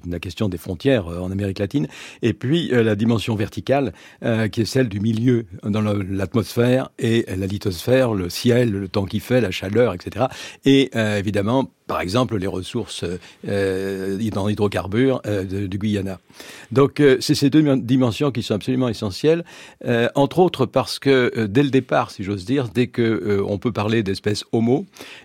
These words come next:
il y a migration. Euh, et il y a migration parce que les humains sont la seule espèce ubiquiste qui a, qui a pu vivre, qui peut vivre dans tous les milieux, dans tous les climats. Alors que, biologiquement,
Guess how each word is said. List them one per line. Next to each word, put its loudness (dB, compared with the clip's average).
il 2
y 4
a 2
migration. -2
Euh, 2
et 2
il 2
y 4
a 4
migration 2
parce -4
que 2
les 2
humains 2
sont -2
la 0
seule 2
espèce -4
ubiquiste -4
qui 0
a, 0
qui 0
a 4
pu 4
vivre, 2
qui -4
peut 4
vivre 2
dans 0
tous 2
les 4
milieux, 0
dans 0
tous -4
les 2
climats. 0
Alors 4
que, 2
biologiquement, 0